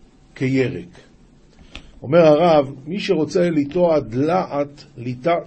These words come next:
דלעת אצל ירק, אז כמה צריך להפ-, לעשות הפסקה? שישה טפחים, כמו ירק.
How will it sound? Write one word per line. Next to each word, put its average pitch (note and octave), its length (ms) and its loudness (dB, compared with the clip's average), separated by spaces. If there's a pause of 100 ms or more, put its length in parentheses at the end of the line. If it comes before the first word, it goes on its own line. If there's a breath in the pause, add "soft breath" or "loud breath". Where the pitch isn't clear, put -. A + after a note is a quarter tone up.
(100)
דלעת C#3 540 -4
אצל C#3+ 280 -6
ירק, C3+ 400 -2 (680 soft breath)
אז - 140 -20
כמה E3 280 0
צריך D3 280 -4
להפ-, C3+ 360 -4
לעשות C3 360 -6
הפסקה? D3 500 -4 (220)
שישה F#3+ 340 -6
טפחים, F3 420 -10
כמו F3 200 -6
ירק. C3+ 400 -6